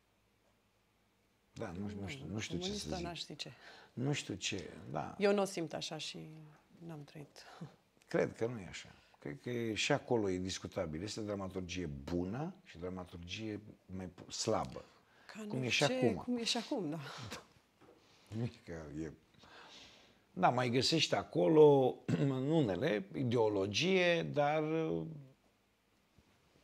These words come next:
Speaker 1: undeva în, într-un alt plan. Nu, nu în primul plan. E vorba despre oameni, despre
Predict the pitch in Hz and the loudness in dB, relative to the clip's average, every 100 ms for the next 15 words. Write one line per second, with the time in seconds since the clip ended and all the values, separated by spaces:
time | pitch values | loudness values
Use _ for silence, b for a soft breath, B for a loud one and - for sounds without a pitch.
0 | _ _ _ - - 135 139 147 143 110 | _ _ _ -16 -6 2 6 8 8 4
1 | 85 - 107 110 101 104 107 90 98 78 | -2 -8 -6 -6 -4 -4 -4 -4 -2 -2
2 | - - - _ _ _ _ _ _ _ | -4 -20 -20 _ _ _ _ _ _ _
3 | _ _ - 92 104 92 85 101 104 95 | _ _ -12 -8 -6 -6 -6 -4 -4 -4
4 | 78 - _ - 98 92 82 76 85 73 | -8 -14 _ -6 -4 -4 -6 -4 -2 -2
5 | - _ B B B B B 139 147 131 | -8 _ B B B B B -4 -2 0
6 | 120 - 120 95 78 50 64 80 - 82 | -2 -2 2 2 2 -4 -10 -10 -10 -10
7 | 80 | -10